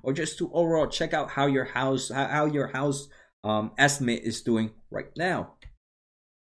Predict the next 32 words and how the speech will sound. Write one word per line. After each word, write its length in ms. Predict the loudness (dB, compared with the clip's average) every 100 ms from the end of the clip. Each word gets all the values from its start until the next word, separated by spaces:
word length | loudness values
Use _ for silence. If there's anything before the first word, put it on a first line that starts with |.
| _ _ _ 4
So 120 | 6
Redfin, 460 | 6 4 4 2
again, 320 | 2 2 0 4
very 280 | 6 6 4
sim-, 300 | 2 0 0
very 300 | 2 4 4
simple 360 | 2 0 0 2
companies. 480 | 2 0 2 0 2
I 120 | 0
like 340 | 2 2 0 -2
to 80 |
look 200 | -2 0
at 120 | -2 -4
companies 480 | -4 -2 -2 -2
that 320 | 2 0 0 _ _ -2
are 180 | 0 0
very 420 | 0 2 4 2
simple 540 | -4 -4 -2 -2 -4
to 260 | -4 -8 -4
understand 680 | -2 0 -2 -2 -2 0 -2
because 320 | -6 -8 -4
this 200 | -6 -6 -14 -20 _ -2
helps 240 | -2 -2
me 280 | 0 0 0 -12 -12 4
really 240 | 4 4
learn 440 | 0 2 2 2 -2
what 260 | -2 -2
the 60 | -2
company 520 | -4 -6 -4 -6 -6 2
does 360 | 4 4 2 -2
and 420 | 0 0 -2 -8
see 200 | -16